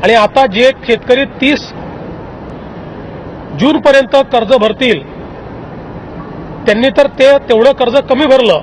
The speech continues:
तरी देखील त्यांना ते अनुदान थेट त्यांच्या खात्यामध्ये तात्काळ हे आम्ही देण्याची व्यवस्था करू किंवा बँकांची आम्ही त्या संदर्भात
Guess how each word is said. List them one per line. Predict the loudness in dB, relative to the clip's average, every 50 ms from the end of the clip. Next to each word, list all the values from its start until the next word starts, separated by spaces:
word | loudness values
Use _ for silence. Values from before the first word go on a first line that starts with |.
| -4 -8 -4 0
तरी | 0 2 2
देखील | 2 2 2 0 -2
त्यांना | 0 0 -2 0 2 0 0 0 -2 -6 -4 0
ते | 0 2
अनुदान | 2 2 2 2 0 0 0 2
थेट | 2 2 2 0
त्यांच्या | -2 0 0 0 0 0
खात्यामध्ये | 0 0 2 2 2 2 0 0 -2 -4 -8 -14 -14 -14 -14 -14 -14 -14 -14 -14 -14 -14 -14 -14 -14 -14 -4 0
तात्काळ | 2 2 2 2 2 2 2 2 2 0 -6 -14 -16 -14 -14 -14 -12 -12 -12 -14 -14 -14 -14 -6 0
हे | 2
आम्ही | 2 4 4 2 2 0 -2 -4 -8 -12 -14 -12 -4 0
देण्याची | 2 4 4 2 4 4
व्यवस्था | 4 4 4 4 2 0
करू | 0 0 2
किंवा | 4 4 4
बँकांची | 6 6 4 4 4 2 0 2 2 0
आम्ही | 2 2 0 -2 -2 -6 -8 -10 -10 -8 -6 0 2
त्या | 2 2
संदर्भात | 2 2 0 2 2 2 0